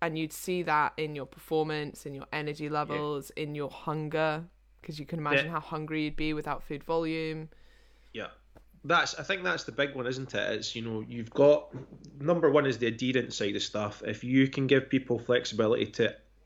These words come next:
Speaker 2: to not have to, to restrict themselves from foods that they still enjoy, 'cause that's the same, it's, it's a similar thing. If I was to tell somebody, "You're not al-, if chocolate is,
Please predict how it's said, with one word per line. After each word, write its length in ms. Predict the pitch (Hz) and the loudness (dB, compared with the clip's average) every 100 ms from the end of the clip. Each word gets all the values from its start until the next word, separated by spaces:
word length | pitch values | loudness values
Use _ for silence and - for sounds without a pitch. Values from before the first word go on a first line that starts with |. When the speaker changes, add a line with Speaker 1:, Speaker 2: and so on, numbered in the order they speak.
| _ - | _ -12
Speaker 2:
to 160 | 139 | -6
not 440 | 127 131 139 139 139 | 0 6 6 6 4
have 340 | 135 131 - | 2 0 -2
to, 300 | - 123 120 120 - - - - - | -2 0 0 -6 -16 -16 -16 -18 -8
to 100 | 160 | -2
restrict 540 | 135 - - 139 - | 4 4 4 2 0
themselves 420 | 147 135 131 123 - | -4 0 4 4 2
from 140 | 120 | -8
foods 320 | 113 131 123 | -6 -4 -2
that 140 | 117 - | -2 -2
they 60 | |
still 280 | - 127 120 | -2 0 0
enjoy, 400 | 117 117 139 170 | 2 6 8 6
'cause 240 | - 156 | 4 2
that's 220 | - 214 - | 4 2 2
the 60 | |
same, 240 | - 180 151 | 4 4 4
it's, 180 | 160 185 | 0 -2
it's 280 | 165 - 175 | -6 -6 -4
a 40 | |
similar 340 | - 156 180 | 0 2 4
thing. 220 | 151 147 143 | 2 2 2
If 140 | 135 | 4
I 100 | 165 | 4
was 120 | 170 | 2
to 80 | 156 | -2
tell 220 | - 143 | 0 0
somebody, 460 | 135 135 131 127 127 | 0 -2 2 2 0
"You're 260 | 131 135 131 | 2 4 6
not 260 | 139 147 | 4 4
al-, 140 | 143 139 | 4 0
if 200 | - - | -2 -2
chocolate 440 | 170 160 175 156 | 0 2 2 2
is, 160 | 135 | 2